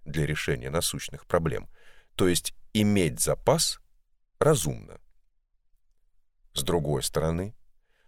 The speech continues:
накопления дают вам ощущение уверенности в завтрашнем дне и даже ощущение силы,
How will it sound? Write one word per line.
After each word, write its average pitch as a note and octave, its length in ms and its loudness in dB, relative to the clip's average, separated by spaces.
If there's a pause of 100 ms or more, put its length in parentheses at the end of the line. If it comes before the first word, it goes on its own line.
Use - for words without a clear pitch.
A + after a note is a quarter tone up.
накопления F#2 720 4
дают E2+ 340 2
вам F#2 260 4
ощущение E2+ 800 0 (100)
уверенности D#2+ 760 -4
в D#2+ 80 -2
завтрашнем D2 580 -2
дне C#2 420 -4 (400)
и E2 120 -2
даже C#2 400 0
ощущение D#2 800 -2
силы, F#2+ 520 -2